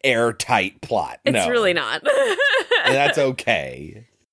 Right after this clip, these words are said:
Speaker 2: He decides to look into the church because he's hearing them singing at, like, random hours at night.
Speaker 1: Yeah, and people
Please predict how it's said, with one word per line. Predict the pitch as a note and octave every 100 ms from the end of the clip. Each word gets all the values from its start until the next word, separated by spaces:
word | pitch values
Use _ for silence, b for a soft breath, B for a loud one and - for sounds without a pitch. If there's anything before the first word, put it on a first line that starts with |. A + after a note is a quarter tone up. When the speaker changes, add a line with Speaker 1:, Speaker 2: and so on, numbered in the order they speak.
| _ -
Speaker 2:
He | G3+ B3 C4 B3+
decides | C4 - C4 B3 A#3+
to | -
look | C4 B3+
into | - G#3+ G#3+ - G#3+ G3
the | F#3+
church | F#3+ - F3+ C3+ -
because | F#3 A3 G#3
he's | G3 G3+
hearing | - G#3 G3+ G3
them | F#3+ F3
singing | - G#4 F4+ F3+ F#3
at, | G3 -
like, | F3 D#3+
random | F3+ F#3+ F#3+ F3+
hours | D#3+ D#3 D3 G3
at | -
night. | C#4 F4+ E4 D#4+ D#4+ - A2+
Speaker 1:
Yeah, | G2+ E2+ D2+ F2+ F2+
and | B2+
people | - -